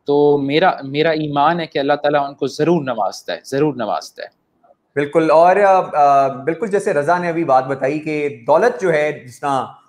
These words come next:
Speaker 2: अ, तालीम जो है एक दौलत है और ये वाहिद मेरा ख्याल है कि तालीम एक ऐसी दौलत है कि जो आपसे छीन नहीं सकता कोई भी, वरना बाकी
Speaker 1: बिल्कुल।
Speaker 2: दौलत तो शायद कोई आपसे छीन ले, लेकिन तालीम एक ऐसी दौलत है जो आपसे जो है वो छीनी नहीं जा सकती। रज़ा, आपका बहुत बहुत शुक्रिया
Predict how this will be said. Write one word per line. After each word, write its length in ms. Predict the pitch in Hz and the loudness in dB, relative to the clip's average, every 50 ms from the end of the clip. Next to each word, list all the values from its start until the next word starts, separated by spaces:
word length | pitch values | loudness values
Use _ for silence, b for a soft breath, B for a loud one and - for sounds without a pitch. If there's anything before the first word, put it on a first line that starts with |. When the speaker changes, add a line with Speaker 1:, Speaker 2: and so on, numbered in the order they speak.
| _ _ - | _ _ -4
Speaker 2:
अ, 220 | 127 127 127 127 127 | -2 0 2 0 0
तालीम 520 | 123 - - 139 139 151 165 180 190 180 | -2 0 -2 0 0 0 -2 -4 -4 -4
जो 120 | 156 156 | -4 -4
है 200 | 143 143 143 143 | -2 0 0 0
एक 140 | 139 135 131 | -2 -4 -4
दौलत 280 | 123 113 120 143 156 151 - | -4 -2 -2 -2 -4 -4 -2
है 200 | 139 127 139 151 | -2 0 2 2
और 220 | 147 147 147 139 | 2 0 0 0
ये 60 | 151 151 | -2 -2
वाहिद 260 | 131 139 135 156 156 | 0 0 0 0 0
मेरा 220 | 156 147 151 151 | -2 0 0 0
ख्याल 320 | 151 - 135 131 151 151 147 | 0 0 0 2 2 0 0
है 80 | 151 | -4
कि 120 | 151 156 - | -4 -6 -4
तालीम 400 | - 131 127 135 151 165 160 156 | -2 -2 -2 -2 -4 -6 -6 -6
एक 80 | 156 | -6
ऐसी 200 | 143 139 - 214 | -6 -6 -6 -4
दौलत 280 | 165 139 127 139 151 151 135 | 0 0 0 0 0 -2 -4
है 100 | 120 117 | -6 -6
कि 360 | - - _ _ _ - - | -6 -12 _ _ _ -10 -6
जो 200 | 147 160 160 165 | -2 -2 2 4
आपसे 300 | 165 147 143 143 - 170 | 4 4 4 2 -2 -6
छीन 320 | 160 - - - 185 196 190 | -8 -8 -6 -4 -4 -2 -2
नहीं 120 | 190 185 | -2 -4
सकता 340 | 180 - 139 - - 139 135 | -2 -4 -4 -2 0 -2 0
कोई 200 | 135 135 135 127 | 0 -2 -4 -4
भी, 280 | 131 135 143 - - _ _ _ - 135 | -4 -6 -8 -10 -14 _ _ _ -4 -4
वरना 180 | 143 143 156 | -2 0 0
बाकी 260 | 147 143 139 139 - 170 | 0 0 0 0 -2 0
Speaker 1:
बिल्कुल। 160 | 143 151 147 | 2 2 2
Speaker 2:
दौलत 140 | 156 156 - | 2 0 -2
तो 60 | 156 | -4
शायद 240 | - 160 147 160 160 - | 0 0 0 0 0 2
कोई 80 | 170 | 2
आपसे 240 | 156 139 135 - 156 | 2 2 2 0 -6
छीन 300 | - - - 147 156 160 | -10 -10 -12 -10 -8 -6
ले, 80 | 165 165 | -6 -4
लेकिन 220 | 156 151 160 151 | -6 -6 -8 -4
तालीम 360 | 135 143 131 131 160 185 185 | 0 0 0 0 0 -4 -4
एक 80 | 170 156 | -2 -2
ऐसी 180 | 151 147 165 143 | -4 -4 -4 -4
दौलत 280 | 135 127 131 147 143 135 | -2 0 0 0 -2 -2
है 180 | 120 120 B B B B B _ | -4 -6 B B B B B _
जो 140 | 117 147 143 | -2 2 4
आपसे 320 | 143 135 127 - - 151 139 | 4 4 4 2 -2 -6 -2
जो 100 | 139 139 | -2 -2
है 60 | 131 | -2
वो 100 | 131 135 | -2 -2
छीनी 260 | 131 135 131 139 143 | -6 -6 -6 -6 -4
नहीं 120 | 143 143 | -4 0
जा 120 | 139 131 123 | 0 0 0
सकती। 540 | 123 147 - - 156 147 - - _ _ - - | 0 -4 -10 -8 -10 -10 -10 -12 _ _ -4 -2
रज़ा, 160 | 165 160 190 | 0 2 4
आपका 800 | 202 196 196 185 - 165 160 160 165 175 165 - - - - 185 175 | 4 6 4 4 4 6 6 6 6 6 4 0 -6 -4 0 0 0
बहुत 420 | 170 - 190 190 175 185 175 - | 0 0 0 2 2 2 0 -2
बहुत 280 | - 147 165 175 170 - | -2 -2 -2 -2 -2 -6
शुक्रिया 320 | 175 - - 151 156 151 | -12 -10 -10 -8 -8 -8